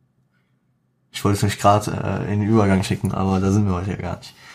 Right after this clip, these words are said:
Also der Beginn der B-Seite, ähm, sind sehr, sehr, sehr, sehr, sehr viele Anmerkungen von beiden auf Genius verifiziert in grün. Also die haben die beide selbst geschrieben.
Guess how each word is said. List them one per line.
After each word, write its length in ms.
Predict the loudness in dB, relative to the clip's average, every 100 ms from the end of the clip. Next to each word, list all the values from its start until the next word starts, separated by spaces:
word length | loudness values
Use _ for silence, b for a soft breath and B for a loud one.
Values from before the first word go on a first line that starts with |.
| B
Also 220 | -2 4 4
der 60 |
Beginn 260 | 4 4 6
der 100 | 6
B-Seite, 760 | 6 4 4 4 4 2 0 -2
ähm, 520 | -4 -2 -4 -6 -8 -8
sind 300 | -4 -2 0
sehr, 420 | 4 6 6 4
sehr, 280 | 2 2 2
sehr, 320 | 0 0 -2
sehr, 200 | -4 -4
sehr 220 | -4 -4
viele 260 | -2 0 2
Anmerkungen 640 | 4 2 2 0 -2 -4
von 220 | -2 0
beiden 340 | 2 2 2
auf 200 | 0 -4
Genius 520 | -4 -2 2 2 0 0
verifiziert 840 | 0 0 0 -4 -2 2 2 2
in 140 | -4
grün. 320 | 0 2 2
Also 360 | 2 0 0 -2 -6 _ 0
die 100 | 2
haben 140 | 2
die 80 | 2
beide 320 | 2 4 4
selbst 260 | 2 2 -2
geschrieben. 520 | -6 -2 0 0